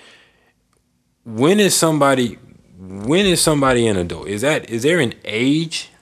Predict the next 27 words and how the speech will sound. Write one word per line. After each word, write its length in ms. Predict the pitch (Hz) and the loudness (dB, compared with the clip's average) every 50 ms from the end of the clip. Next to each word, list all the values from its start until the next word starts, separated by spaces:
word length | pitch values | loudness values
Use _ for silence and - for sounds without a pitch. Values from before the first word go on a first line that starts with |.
| _ | _
Should 320 | - - - - 180 175 147 | -12 -8 -2 0 0 2 4
there 120 | 139 117 | 2 2
be 160 | 104 104 95 | 4 2 2
an 80 | 87 80 | 0 0
age? 460 | 85 85 - - - - - - - _ _ _ _ _ _ _ _ _ _ _ _ _ _ _ _ _ _ _ _ _ _ _ _ | -4 -8 -10 -12 -16 -18 -20 -20 -20 _ _ _ _ _ _ _ _ _ _ _ _ _ _ _ _ _ _ _ _ _ _ _ _
Or 200 | 117 131 127 120 | 0 0 2 2
is 260 | - 127 151 156 151 151 | 2 0 0 2 2 2
it 80 | 135 117 | 0 0
just, 460 | 120 135 127 120 117 - - - - | 2 2 2 2 0 -2 -6 -10 -10
is 240 | - 143 160 151 131 | -8 -4 -4 -2 0
there 240 | 135 139 131 127 117 | 2 4 4 6 4
a 320 | 110 104 95 90 90 - - _ _ _ _ _ _ _ _ _ _ _ _ _ - - - - - | 4 4 2 0 -4 -8 -14 _ _ _ _ _ _ _ _ _ _ _ _ _ -20 -20 -20 -18 -10
mile 560 | - 92 95 98 104 113 123 123 120 117 110 | -6 -2 0 2 4 4 4 6 4 4 2
marker? 460 | 101 95 90 85 82 - - - - - _ _ _ _ _ _ _ _ _ _ _ _ _ - | 2 2 0 0 -2 -4 -10 -18 -20 -20 _ _ _ _ _ _ _ _ _ _ _ _ _ 0
Right? 120 | 113 110 | 2 4
I've 220 | 107 120 151 156 165 | 4 4 4 6 6
always 320 | 156 147 143 135 127 - | 4 4 4 4 2 0
thought 380 | - 131 123 123 113 - - - | 0 2 2 2 2 -2 -6 -12
a 120 | - 107 104 | -8 -6 -4
mature 440 | 95 90 - - - 170 165 156 139 | -4 -2 -2 -2 0 2 4 4 4
adult 360 | 120 110 117 120 117 110 92 | 4 4 4 6 6 4 4
is 100 | 95 98 | 2 0
when 220 | 98 101 95 98 107 | 0 0 0 2 4
you're 180 | 117 117 107 | 4 4 4
able 280 | 98 104 107 104 104 95 | 6 4 4 4 2 2
to 100 | 98 92 | 0 0
be, 380 | 92 101 95 92 87 85 - | 0 0 0 0 -2 -4 -6